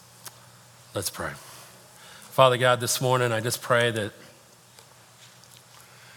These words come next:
your Spirit would move among us, Lord. I must confess, Father, at times, uh,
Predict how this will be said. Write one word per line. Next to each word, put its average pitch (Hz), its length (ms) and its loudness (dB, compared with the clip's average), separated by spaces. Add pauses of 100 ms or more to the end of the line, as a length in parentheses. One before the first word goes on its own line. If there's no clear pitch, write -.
(140)
your 135 100 -4
Spirit 147 380 4
would 131 100 -2
move 139 240 2
among 127 380 4
us, 110 280 -2
Lord. 107 380 -2 (2500)
I 110 80 -4
must 123 260 4
confess, 127 480 0
Father, 120 360 2
at 113 120 -6
times, 123 560 0 (1120)
uh, 90 300 -6